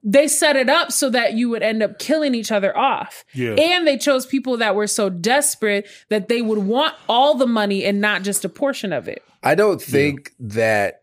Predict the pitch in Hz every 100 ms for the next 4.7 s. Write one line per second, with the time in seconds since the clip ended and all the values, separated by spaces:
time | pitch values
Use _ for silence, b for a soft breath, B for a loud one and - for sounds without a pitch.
0 | - 110 104 85 - 113 95 87 90 90
1 | 92 85 - - 101 92 82 82 85 85
2 | 85 85 - 82 78 - - 220 175 185
3 | 196 190 - 208 170 165 160 120 160 151
4 | 151 196 196 190 175 -